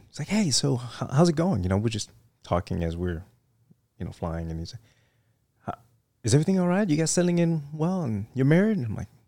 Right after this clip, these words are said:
"Yeah, everything's good." And he goes, "Any concerns?" I'm like, "Yeah, you know, I, I hope my wife gives birth, um, while I'm still home before we d-, we go on det." He goes, "What?" So, "Yeah, my wife is due any day now. I just hope I can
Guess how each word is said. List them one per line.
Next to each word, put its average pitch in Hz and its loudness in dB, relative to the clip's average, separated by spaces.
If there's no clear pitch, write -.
"Yeah, 233 -4
everything's 202 -4
good." 220 -2
And 208 -4
he 127 -4
goes, 131 -6
"Any 185 2
concerns?" 214 0
I'm - -4
like, - -6
"Yeah, 180 2
you 147 4
know, 160 4
I, 98 2
I 107 -2
hope 165 0
my 101 0
wife 131 2
gives 110 -2
birth, 104 2
um, 90 -2
while 104 6
I'm 92 4
still 110 2
home 107 6
before 90 2
we 95 4
d-, 87 -6
we 98 0
go 92 4
on 82 0
det." 117 2
He 113 -10
goes, 85 4
"What?" 165 4
So, - 0
"Yeah, 170 6
my 135 6
wife 160 2
is 131 -2
due 139 4
any 131 2
day 147 4
now. - -6
I - -2
just 139 0
hope 123 4
I 117 4
can 117 0